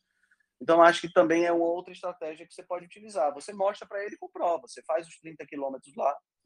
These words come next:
faz esses exames, todos esses, essas análises que são necessárias pra mostrar pra ele de que não é o que está acontecendo, né? Acho que também é uma outra alternativa.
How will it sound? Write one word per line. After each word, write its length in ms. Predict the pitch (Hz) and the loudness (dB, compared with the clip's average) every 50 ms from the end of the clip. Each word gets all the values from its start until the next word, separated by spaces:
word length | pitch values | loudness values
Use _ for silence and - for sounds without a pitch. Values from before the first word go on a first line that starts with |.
| _ _ _ _ - | _ _ _ _ 2
faz 240 | 160 156 170 165 156 | 4 4 4 2 -4
esses 240 | 156 - - - 139 | -12 -16 -18 -18 -18
exames, 580 | 143 127 120 135 143 156 160 147 131 - - | -18 -16 -14 -12 -12 -12 -12 -14 -16 -18 -16
todos 240 | - 139 147 143 135 | -14 -14 -14 -14 -14
esses, 400 | 139 131 - - 131 117 113 113 | -16 -14 -14 -16 -16 -16 -12 -8
essas 640 | - 117 117 117 - - 120 113 113 110 104 - - - | -6 -6 -6 -6 -6 -8 -6 -6 -8 -8 -10 -12 -8 -4
análises 600 | - 127 131 127 127 135 151 147 131 117 120 113 - | -4 0 2 4 4 4 4 2 -2 -8 -12 -18 -18
que 100 | - 117 | -18 -16
são 220 | - - 123 120 | -14 -12 -12 -10
necessárias 560 | 123 127 - - 175 180 - 170 180 190 202 | -10 -10 -10 -10 -8 -4 -2 -2 -2 -2 -4
pra 120 | - 185 196 | -8 -8 -4
mostrar 380 | 202 214 208 - - 202 202 | -4 -4 -4 -2 -2 -2 -2
pra 180 | 208 208 202 180 | -2 -4 -6 -6
ele 220 | 180 185 190 208 | -6 -8 -10 -12
de 100 | 190 185 - | -18 -20 -20
que 100 | - 202 | -18 -14
não 180 | 208 214 196 | -12 -10 -8
é 140 | 175 175 185 | -6 -6 -8
o 80 | 190 185 | -8 -10
que 80 | - | -14
está 180 | - - 156 147 | -10 -6 -6 -6
acontecendo, 540 | 147 - 151 147 156 156 147 - - 113 - _ _ _ _ _ _ _ _ _ _ _ | -6 -8 -14 -16 -16 -18 -18 -18 -20 -20 -20 _ _ _ _ _ _ _ _ _ _ _
né? 180 | - - 135 151 - _ - | -16 -16 -16 -16 -16 _ -10
Acho 180 | - 127 - - | -10 -10 -10 -10
que 80 | - | -10
também 260 | - 151 139 135 139 143 | -8 -6 -4 -4 -2 -2
é 40 | |
uma 100 | 143 139 | -2 0
outra 260 | 135 135 147 147 151 156 | 0 0 -2 -2 -4 -4
alternativa. 600 | 147 156 151 156 170 165 160 - 127 117 113 | -4 -4 -2 -2 -2 -2 -4 -4 -6 -8 -8